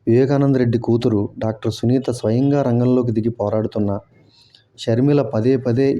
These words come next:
ఈ విషయాన్ని ప్రస్తావిస్తున్నా జనం నమ్మరని జగన్ నమ్మకం. కానీ జగన్ని ఓడించి బుద్ధి చెప్పడానికి,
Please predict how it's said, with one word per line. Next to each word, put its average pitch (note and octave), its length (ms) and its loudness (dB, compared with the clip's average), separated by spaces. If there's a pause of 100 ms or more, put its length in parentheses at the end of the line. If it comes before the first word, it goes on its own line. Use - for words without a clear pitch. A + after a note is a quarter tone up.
ఈ A#2 60 2
విషయాన్ని A#2+ 380 0
ప్రస్తావిస్తున్నా G#2 760 -2 (600)
జనం A2+ 340 0
నమ్మరని A2+ 520 0
జగన్ G#2 280 0
నమ్మకం. G2 360 -4 (560)
కానీ A#2+ 300 0 (280)
జగన్ని B2 440 0
ఓడించి B2 520 2
బుద్ధి A2 280 -2
చెప్పడానికి, G#2+ 600 -2